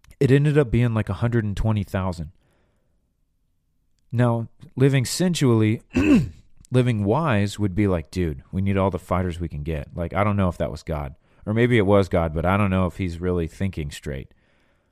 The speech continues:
I mean, let's be honest. We've had thoughts like that. You hear something from God, it totally goes counter to what you think, and you're like, "Psh, I don't know if that was God."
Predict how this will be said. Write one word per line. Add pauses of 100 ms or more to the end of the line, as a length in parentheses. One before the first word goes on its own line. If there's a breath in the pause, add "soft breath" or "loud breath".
(280)
I
mean,
let's
be
honest.
We've
had
thoughts
like
that. (540 soft breath)
You
hear
something
from
God,
it
totally
goes
counter
to
what
you
think,
and
you're
like,
"Psh,
I
don't
know
if
that
was
God."